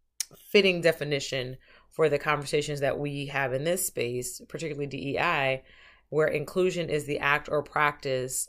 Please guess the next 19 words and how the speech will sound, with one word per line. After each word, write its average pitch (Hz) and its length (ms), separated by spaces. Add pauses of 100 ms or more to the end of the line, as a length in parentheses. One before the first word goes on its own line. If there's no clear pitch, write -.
of 139 420
including 214 840 (500)
and 170 260
accommodating 165 720
people 123 500
who 156 160
have 147 240
historically 185 800
been 131 460 (500)
excluded, 131 800 (500)
uh, - 200
typically 175 400
because 139 340
of 139 140
their 120 160
race, 170 320
their 131 160
gender, 131 720
their, 127 560